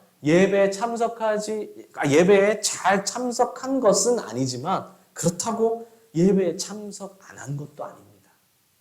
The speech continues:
제가 정직하게 헌금한 것도 아니지만, 그렇다고 속여서, 딱히 속여서 헌금한 것도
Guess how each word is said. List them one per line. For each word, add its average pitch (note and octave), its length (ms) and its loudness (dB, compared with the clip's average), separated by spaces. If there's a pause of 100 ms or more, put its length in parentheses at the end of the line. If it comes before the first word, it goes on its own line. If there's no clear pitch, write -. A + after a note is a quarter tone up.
(1900)
제가 A#3+ 760 6
정직하게 C4 800 4
헌금한 D4 560 6
것도 A3 560 4
아니지만, F3 640 0 (300)
그렇다고 A#3+ 960 2 (140)
속여서, D4 840 2
딱히 - 380 -2
속여서 C#4+ 440 -6
헌금한 C4+ 440 -2
것도 G#3+ 480 -12